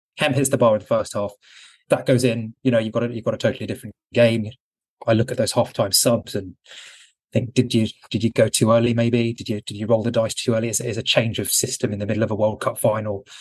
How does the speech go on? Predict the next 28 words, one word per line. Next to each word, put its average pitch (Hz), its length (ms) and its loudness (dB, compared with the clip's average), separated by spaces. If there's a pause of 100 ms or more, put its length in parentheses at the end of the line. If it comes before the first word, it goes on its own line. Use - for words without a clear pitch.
(300)
too - 240 2
much - 200 0
of - 40 -2
a 113 40 0
gamble? 117 460 -2 (240)
And 143 220 2
the, 190 180 4
the 131 100 0
disappointment 135 540 0
was 110 160 -6
that 120 220 -2 (380)
when 127 140 4
England 127 220 2
were 135 160 2
chasing 110 380 -6
the 104 40 -10
game, 104 300 -4
you 120 80 -2
know, 107 80 -2
last 113 240 0
twenty, 110 220 -4
thirty 110 240 -2
minutes, 110 320 -8
thirteen 117 500 2
minutes 110 240 0
of - 80 -10
injury 110 300 -2
time, 107 360 0